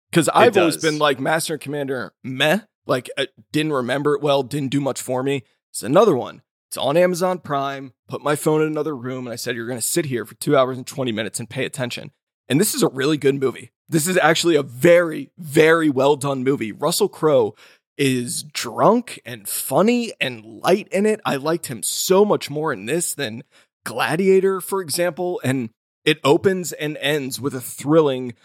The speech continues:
Speaker 1: battle scene. There's other stuff in the middle, but I really, really liked it. And I was like, "Holy shit." Like, sometimes you just gotta go back and give another movie a shot.
Speaker 2: Yeah.
Speaker 1: But I was thinking,
Speaker 2: Yep.
Speaker 1: what, what happened to this movie? Like, what, what's going on to where, like, it wasn't remembered that fondly?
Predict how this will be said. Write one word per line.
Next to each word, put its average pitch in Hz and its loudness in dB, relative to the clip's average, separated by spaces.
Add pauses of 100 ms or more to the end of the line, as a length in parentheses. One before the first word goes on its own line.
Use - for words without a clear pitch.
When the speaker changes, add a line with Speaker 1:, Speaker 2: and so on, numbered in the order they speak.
(220)
Speaker 1:
battle 131 2
scene. 113 -4
There's 196 4
other 226 2
stuff 151 -4
in 139 -4
the 135 -2
middle, 147 4
but - -6
I 143 2
really, 156 4
really 143 0
liked 120 -4
it. 131 -8
And 123 -12
I 131 -10
was 135 -4
like, 135 -2 (340)
"Holy 202 2
shit." - 0
Like, 123 -6
sometimes 190 -4
you 160 -6
just 156 -2
gotta 135 -2 (400)
go 151 4
back 175 2
and 147 -8
give 147 0
another 143 0
movie 139 -2
a 123 -4
shot. - -4 (120)
Speaker 2:
Yeah. 185 0
Speaker 1:
But 196 4
I 190 4
was - -4
thinking, 285 -2
Speaker 2:
Yep. - -6 (420)
Speaker 1:
what, 226 0
what - -16
happened 370 -6
to 156 -6
this 127 -8
movie? 123 -4
Like, 123 -2
what, 196 0 (320)
what's - -10
going 233 4
on 202 0
to 151 0
where, 147 2
like, 139 0
it 139 -6
wasn't 175 -2
remembered 143 -2
that 135 -4
fondly? 110 -8